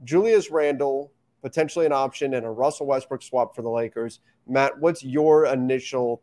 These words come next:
thought on that? I, maybe I'm being too pessimistic, so let's get the optimistic here.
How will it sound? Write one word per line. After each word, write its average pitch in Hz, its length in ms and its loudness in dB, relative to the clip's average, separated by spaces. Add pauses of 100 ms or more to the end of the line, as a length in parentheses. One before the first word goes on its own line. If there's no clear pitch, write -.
thought 120 320 2
on 117 240 -4
that? 120 220 0
I, 135 260 2 (280)
maybe 165 300 6
I'm 147 260 4
being 139 280 0
too 131 280 -4 (100)
pessimistic, 123 640 -2
so 113 320 -4 (360)
let's 127 160 -6
get 127 180 -4
the 120 120 -2
optimistic 107 520 -6
here. 107 120 -18